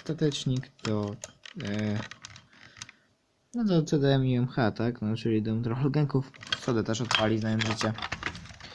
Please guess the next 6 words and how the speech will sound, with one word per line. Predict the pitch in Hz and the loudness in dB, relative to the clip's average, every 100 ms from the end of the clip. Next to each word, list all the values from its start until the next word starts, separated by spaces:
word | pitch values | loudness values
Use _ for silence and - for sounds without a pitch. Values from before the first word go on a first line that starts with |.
| - - - - - 135 131 - | -10 -8 -10 -10 -4 -2 -2 2
I | 127 | 4
zapłonnik | 123 - 131 123 120 117 - - - - - - - - - _ - | 4 4 0 2 -2 -4 -10 -16 -20 -20 -20 -10 -8 -6 -10 _ -4
S | 123 - | -4 -4
N | 123 120 127 | -2 -2 -4
pięćdziesiąt | 123 120 123 110 - | -2 -2 -2 -4 -2
osiem. | 117 - 240 | -2 0 -2